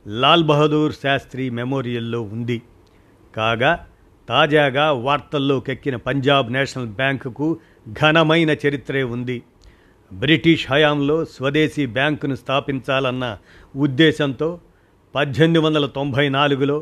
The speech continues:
పంజాబ్ నేషనలైజ్డ్ బ్యాంక్ ఏర్పాటు చేశారు. అంతేకాదు, దీని పూర్వ బోర్డు డైరెక్టర్లలో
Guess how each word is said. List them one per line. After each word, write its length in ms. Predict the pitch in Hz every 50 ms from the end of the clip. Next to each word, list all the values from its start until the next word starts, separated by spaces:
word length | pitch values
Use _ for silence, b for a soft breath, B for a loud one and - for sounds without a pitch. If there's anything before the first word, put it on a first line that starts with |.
| - - b b b b b b -
పంజాబ్ 460 | 123 143 143 131 139 143 143 135 117
నేషనలైజ్డ్ 600 | 127 131 139 135 - - 139 135 131 123 123 117
బ్యాంక్ 340 | 107 120 127 123 120 110 - - - - _ _ -
ఏర్పాటు 440 | 113 120 107 - - - 117 110 98 -
చేశారు. 500 | - 110 107 95 - - 131 123 117 - - _ _ _ _ _ _ _ _ _ _ _ _ b b b b b b b b b b _ -
అంతేకాదు, 640 | 104 110 117 104 156 151 131 - 135 135 139 120 127 - - _ _ _ -
దీని 380 | 117 98 95 131 139 139 135 131
పూర్వ 360 | 101 - 143 156 165 160 147
బోర్డు 320 | 120 113 147 - 117 127
డైరెక్టర్లలో 760 | 127 135 139 139 135 123 - - 143 127 135 131 131 139 165